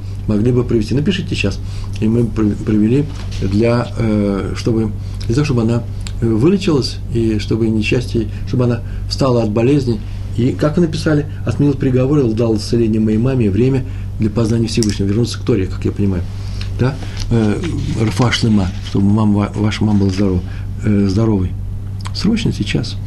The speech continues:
чтобы была здоровой. Напишите её имя. Теперь главный даян польского города Веруша. В тысяча девятьсот двенадцатом году он решил уехать в Эрец-Исроэль.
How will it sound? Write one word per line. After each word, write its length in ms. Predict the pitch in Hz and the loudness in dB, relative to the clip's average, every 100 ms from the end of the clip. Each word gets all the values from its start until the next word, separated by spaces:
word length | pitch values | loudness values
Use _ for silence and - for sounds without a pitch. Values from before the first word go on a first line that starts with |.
| - - | -6 -4
чтобы 220 | - 92 | 0 2
была 80 | 87 | 2
здоровой. 300 | 90 90 85 - 101 127 | 2 2 0 -2 -4 0
Напишите 440 | 127 - 156 120 | 2 2 2 2
её 160 | 104 92 | 2 2
имя. 120 | 90 - - - - - - - - - | 0 -4 -8 -8 -8 -6 -6 -6 -8 0
Теперь 600 | 127 127 185 175 151 156 - - | 0 4 4 6 4 0 -8 -4
главный 340 | 113 139 147 135 | 2 4 4 4
даян 280 | 127 139 | 2 2
польского 320 | 123 131 - 123 | 2 0 2 0
города 300 | 120 120 120 | 2 2 2
Веруша. 440 | 113 117 101 - | 4 4 2 0
В 80 | 98 | 0
тысяча 240 | 185 - | 0 2
девятьсот 280 | 123 107 185 | 0 0 2
двенадцатом 400 | 127 151 156 147 | 4 2 2 2
году 200 | 127 110 | 2 2
он 120 | 113 | 2
решил 260 | 131 - 208 | 2 2 4
уехать 320 | 165 160 156 | 4 2 2
в 60 | 131 | 2
Эрец-Исроэль. 580 | 127 123 - 110 92 | 2 0 0 2 0